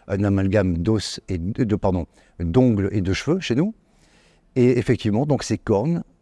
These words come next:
de rhinocéros sont très prisées, euh, pour une raison un petit peu historique, c'est, ça avait soi-disant des vertus médicinales, donc, euh, dans les pays comme la Chine ou le Vietnam. Aujourd'hui, on se rend compte que ça devient de plus en plus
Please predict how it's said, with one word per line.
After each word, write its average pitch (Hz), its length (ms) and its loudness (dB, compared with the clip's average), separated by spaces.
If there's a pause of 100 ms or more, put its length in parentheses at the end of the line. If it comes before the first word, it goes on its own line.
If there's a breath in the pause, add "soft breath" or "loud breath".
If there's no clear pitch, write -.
(160)
de 90 240 -2
rhinocéros 104 680 0
sont - 360 -4
très 120 240 -2
prisées, 107 720 0 (440 soft breath)
euh, 92 680 0 (340)
pour 139 160 2
une 143 80 4
raison 151 260 4
un 156 60 4
petit 135 140 0
peu 139 180 2
historique, 135 560 2 (140)
c'est, - 360 -8 (540)
ça - 440 -2
avait 117 140 4
soi-disant 110 400 2
des 101 120 2
vertus 98 320 -2
médicinales, 107 720 0
donc, 90 280 -4
euh, 85 80 0
dans 80 240 -4
les 85 100 -4
pays 98 200 0
comme 85 160 -4
la 92 80 0
Chine 98 180 -4
ou 87 40 0
le 85 60 0
Vietnam. 110 440 0 (460 soft breath)
Aujourd'hui, 131 380 2
on 135 60 4
se 110 140 -4
rend 117 160 0
compte 147 260 0
que 107 120 -2
ça 107 180 0
devient 113 340 2
de 107 80 2
plus 104 220 -2
en 101 100 0
plus 127 340 -2